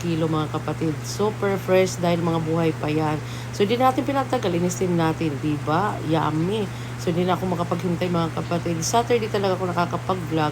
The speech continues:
kasi yun lang ang nandito ako sa bahay. So, ayan, marami tayong tupiin, tapos maglalaba ulit tayo. At nagmaha rin ako pa, mga kapatid. Then, ito, maglalaba tayo ngayon sa dami ng labahin. Tingnan natin si G M dahil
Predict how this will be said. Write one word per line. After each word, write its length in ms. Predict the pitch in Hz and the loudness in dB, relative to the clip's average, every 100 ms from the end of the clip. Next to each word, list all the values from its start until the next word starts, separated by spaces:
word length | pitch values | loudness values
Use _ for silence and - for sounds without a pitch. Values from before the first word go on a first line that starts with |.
| - | -2
kasi 240 | 170 190 180 - - - - | -2 -2 -2 -4 -10 -6 0
yun 160 | 233 233 | 4 4
lang 160 | 208 | 4
ang 240 | 196 202 190 | 2 2 2
nandito 320 | 180 180 175 | 2 2 0
ako 160 | 175 | 2
sa 160 | 185 180 | 0 2
bahay. 560 | 165 147 156 156 156 - - - | 2 2 2 0 0 -2 -8 -4
So, 160 | 165 175 | 0 4
ayan, 240 | 196 185 | 4 4
marami 320 | 175 175 185 | 4 4 2
tayong 320 | 180 185 190 190 | 2 4 4 2
tupiin, 640 | 196 - 233 - 190 190 185 | -2 0 0 2 2 2 0
tapos 320 | - 185 180 | 0 0 0
maglalaba 480 | 160 165 160 156 - | 2 4 4 2 0
ulit 160 | 156 156 - | 0 0 -2
tayo. 320 | 151 147 147 - - - | -2 -2 -2 -6 -8 -2
At 160 | 208 214 | -2 2
nagmaha 560 | 233 214 240 269 254 | 2 4 4 4 0
rin 80 | 240 | 2
ako 240 | 208 214 190 | 0 0 -2
pa, 240 | - 175 - - | -2 -2 -2 0
mga 240 | 185 180 | 0 0
kapatid. 560 | 185 185 190 175 156 151 | -2 -2 -2 0 -2 0
Then, 240 | 175 170 - - - - - | 0 0 -4 -10 -10 -6 -2
ito, 240 | 202 214 | 0 2
maglalaba 720 | 202 196 160 170 165 175 170 | 4 4 4 2 2 2 0
tayo 320 | 175 165 175 175 | 0 2 2 2
ngayon 400 | 202 185 160 160 | 0 0 0 0
sa 160 | 160 | -2
dami 240 | 160 165 170 | 0 0 2
ng 160 | 170 | 2
labahin. 560 | 165 165 180 180 170 156 | 2 2 0 2 0 0
Tingnan 320 | 185 196 190 | 0 2 2
natin 240 | 175 180 | 2 2
si 160 | 180 180 | 0 -2
G 320 | 160 160 147 | 0 0 2
M 240 | 151 147 151 | 0 -2 -2
dahil 320 | 151 160 | 0 0